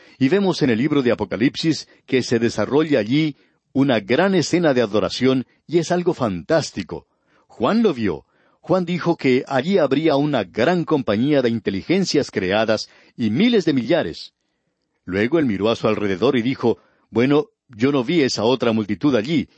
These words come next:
esa cantidad de muchos millares de ángeles. Ellos son las inteligencias de Dios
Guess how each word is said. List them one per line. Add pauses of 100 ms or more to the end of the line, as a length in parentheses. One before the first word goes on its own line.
(180)
esa
cantidad
de
muchos
millares
de
ángeles. (680)
Ellos
son
las
inteligencias
de
Dios